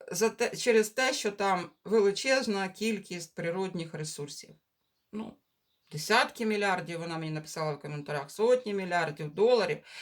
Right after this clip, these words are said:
Через це Україна продала, е, ніби Донбас, землі Донбасу, і через це йде війна. Ну, по-перше, це російський наратив, як ви розумієте. По-друге,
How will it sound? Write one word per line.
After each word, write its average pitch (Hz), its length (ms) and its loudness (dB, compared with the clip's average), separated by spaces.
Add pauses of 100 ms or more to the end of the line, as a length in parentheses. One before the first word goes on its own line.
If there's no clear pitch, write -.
(220)
Через 185 340 0
це 254 400 4
Україна 196 720 0
продала, 175 720 -2 (1080)
е, 170 340 -6 (1400)
ніби 196 340 4
Донбас, 160 760 -2
землі 180 420 0
Донбасу, 214 760 0
і 226 120 0
через 202 360 2
це 277 240 2
йде 208 280 0
війна. 185 480 -4
Ну, 330 120 -2
по-перше, 277 480 0
це 214 220 2
російський 190 520 -2
наратив, 156 580 -4 (100)
як 196 180 -6
ви 208 160 2
розумієте. 196 720 -2 (520)
По-друге, 240 600 2